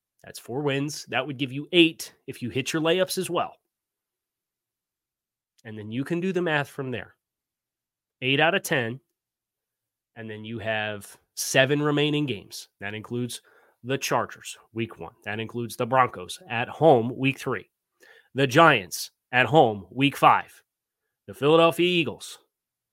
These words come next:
The Kansas City Chiefs in a neutral site game. You have the Dallas Cowboys at home. And then you have the Baltimore Ravens. Those are the final seven games. For this team to be the team that we think it can be,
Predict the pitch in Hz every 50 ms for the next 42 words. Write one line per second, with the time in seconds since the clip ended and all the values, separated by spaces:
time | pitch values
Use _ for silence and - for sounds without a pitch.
0 | _ _ _ 147 - - 147 165 170 170 - 180 175 175 160 - - 180 170 -
1 | - 156 147 143 143 139 143 147 - - 165 - - - 170 160 143 - 123 110
2 | 98 90 87 _ _ _ _ _ _ _ _ _ _ _ _ _ _ _ _ _
3 | _ _ _ _ _ _ _ _ _ _ _ - 117 117 110 127 127 123 120 107
4 | 101 107 123 123 120 117 117 113 110 113 - _ _ _ _ _ _ _ _ _
5 | - 110 135 139 156 160 170 165 - - 170 175 196 214 247 269 285 - - -
6 | - - _ _ _ 117 147 160 139 175 190 233 262 247 - _ _ _ _ _
7 | _ _ _ _ _ _ _ _ _ _ _ _ _ _ _ _ - 131 131 131
8 | 131 131 135 131 120 123 120 131 131 - - 131 127 120 110 98 95 110 - -
9 | 131 127 - 135 120 113 - - 127 120 123 123 - - 127 117 117 113 113 -
10 | - - - - _ _ _ _ _ _ _ _ _ _ _ _ _ _ _ _
11 | _ _ _ _ _ _ _ _ _ - 139 127 127 175 202 196 - - - 220
12 | 233 226 220 220 - 196 170 156 190 190 185 175 170 170 - 196 196 185 170 160
13 | 139 135 147 139 135 - 175 175 170 185 170 - - 190 190 170 135 107 98 -
14 | _